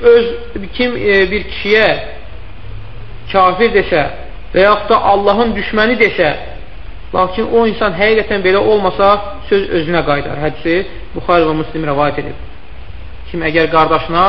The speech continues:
və yaxud da müsəlman kəsə kafir və yaxud da Allahın düşməni desə və o kəs o sifətlərdə olmasa, yəni kafir və yaxud da Allahın düşməni olmazsa, söz özünə qayıdar. Həmçinin başqa,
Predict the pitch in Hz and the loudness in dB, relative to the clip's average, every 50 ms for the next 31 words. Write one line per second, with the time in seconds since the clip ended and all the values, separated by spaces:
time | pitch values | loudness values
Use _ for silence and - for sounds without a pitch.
0 | 214 214 196 170 160 160 - 170 165 - - 165 165 170 180 180 175 185 165 143 | 2 2 0 -2 -2 -2 -2 -4 -4 -2 0 0 2 2 0 0 0 -2 -2 2
1 | 175 180 196 214 - - - - - - - - - - - - - - - - | 4 4 4 4 2 -2 -6 -8 -10 -12 -12 -12 -12 -12 -12 -12 -12 -12 -12 -12
2 | - - - - - - - - 180 170 165 - - 214 196 160 131 - - - | -12 -12 -12 -12 -12 -12 -4 0 2 2 2 4 4 4 4 4 2 0 -8 -12
3 | - - - - - 180 180 180 180 - 196 190 - 190 190 196 196 190 220 220 | -12 -12 -12 -8 -2 0 0 0 2 2 2 4 4 4 4 4 4 2 2 0
4 | 208 196 - - 202 202 220 233 214 202 - - 214 220 240 - - - - - | -2 -4 -4 -2 0 0 2 2 0 0 2 4 4 4 4 4 2 0 -6 -10
5 | - - - - - 190 190 185 - 262 247 - - 262 240 214 - - - - | -12 -14 -14 -4 0 2 2 4 4 2 2 2 2 2 2 2 0 -6 -10 -12
6 | - - - - - - - - - - 262 254 - - - - 233 220 226 - | -12 -12 -12 -12 -12 -12 -12 -2 2 4 4 4 2 -4 -2 -2 -2 -2 0 2
7 | 220 214 214 214 220 233 - 262 269 262 240 208 190 214 208 208 202 202 196 - | 2 4 4 4 4 4 6 6 6 6 4 2 2 2 2 2 2 2 2 2
8 | 220 214 208 208 208 247 220 226 226 214 220 226 214 214 220 226 233 226 - - | 4 4 4 4 2 2 4 4 4 4 4 2 2 4 2 2 2 0 -4 -4
9 | 226 214 220 226 220 220 233 240 233 - - 220 220 233 262 - - - - - | -4 -2 0 0 0 2 2 0 0 0 2 4 4 4 2 2 -2 -8 -10 -12
10 | - - - - 196 190 202 226 240 - - - - - - - - - 180 170 | -12 -12 -6 0 2 4 4 4 4 2 -4 -10 -10 -10 -10 -8 0 2 2 2
11 | 170 185 175 156 156 151 143 135 135 - - - - - - - - - - - | 4 2 4 4 4 4 4 4 2 -2 -4 -6 -10 -10 -12 -12 -12 -12 -12 -12
12 | - - - - - - - - - - - - - - - - - - - - | -12 -12 -12 -12 -12 -12 -12 -12 -12 -12 -12 -12 -12 -12 -12 -12 -12 -12 -12 -12
13 | - - - - - - - - - - - - - - - - - - - - | -10 -10 -10 -10 -10 -10 -10 -10 -10 -10 -12 -12 -10 -10 -10 -10 -10 -12 -12 -12
14 | - - - - - - - - - - - 170 175 170 - 180 175 180 208 - | -12 -12 -12 -12 -12 -12 -12 -12 -12 -6 -4 -2 -2 -2 -2 -2 0 2 0 0
15 | - 202 | 0 -2